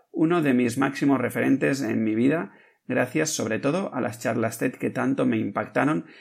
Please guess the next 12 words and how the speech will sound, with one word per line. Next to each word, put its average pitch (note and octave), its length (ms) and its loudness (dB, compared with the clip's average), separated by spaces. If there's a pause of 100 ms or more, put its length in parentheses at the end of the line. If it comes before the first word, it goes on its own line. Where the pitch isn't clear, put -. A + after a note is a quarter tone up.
(140)
y D3 120 4
de C3+ 100 6
las B2 240 2
que B2+ 100 0
salía C#3 360 2
energizado C#3 760 0 (220)
y C#3 100 4
con D3 220 4
un D#3 140 6
rumbo D3 360 4
claro, G2+ 400 0
transformar A#2+ 800 0